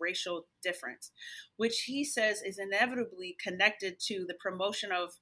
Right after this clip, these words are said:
racist difference, right? That you cannot, one cannot in that day and age, and I would argue that remains true today, one cannot promote the idea of racial difference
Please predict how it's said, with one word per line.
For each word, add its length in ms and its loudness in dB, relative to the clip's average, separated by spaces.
racist 540 2
difference, 520 -2
right? 240 6
That 300 12
you 120 0
cannot, 460 0
one 360 4
cannot 420 4
in 260 0
that 260 8
day 120 2
and 120 4
age, 280 2
and 100 0
I 120 6
would 140 -2
argue 420 -2
that 180 6
remains 340 0
true 200 -4
today, 560 6
one 180 6
cannot 480 2
promote 300 -2
the 100 8
idea 240 4
of 120 -6
racial 460 2
difference 540 0